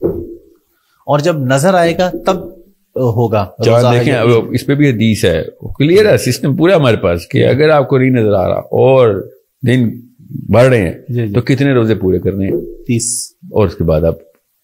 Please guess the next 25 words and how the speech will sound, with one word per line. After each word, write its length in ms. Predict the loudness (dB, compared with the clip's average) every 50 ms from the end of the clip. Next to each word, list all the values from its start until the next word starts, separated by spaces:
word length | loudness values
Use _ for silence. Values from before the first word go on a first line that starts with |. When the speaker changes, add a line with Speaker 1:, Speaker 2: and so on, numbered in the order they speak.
| _ _
Speaker 2:
आपको 160 | -4 -2 0 0
बेशक 200 | 0 0 0 -2
चांद 280 | -2 -2 -2 0 0
नजर 140 | 0 0 0
नहीं 140 | 0 0 0
आ 80 | -2
रहा। 260 | -2 -4 -6 -10 -12 _
Speaker 1:
हम्म। 380 | -12 -10 -10 -10 -10 -10 -12 -14 -16 _ -4 0
Speaker 2:
आप 320 | 2 4 4 2 2 0
सबको 480 | -4 -6 -2 -2 -2 -2 0 -2 -4 -2
प-, 100 | 0 0
हम 260 | 0 2 2 0 0
सबको 380 | -2 0 -2 -2 -2 -2 -4
पता 280 | -2 -2 -2 0 0 0
है 100 | 0 0
हम 100 | -2 -4
क्यों 240 | -4 -2 -2 0 0
एक 100 | 0 0
दूसरे 240 | -2 -2 -2 -2 -2
को 120 | -2 -4
धोखा 300 | -4 -4 -6 -4 -2 -2
दे 180 | -2 -2 -2 -2
रहे 120 | 0 0
हैं। 120 | 0 0
हम 440 | -2 -2 -2 -2 -2 -2 -2 -4 -8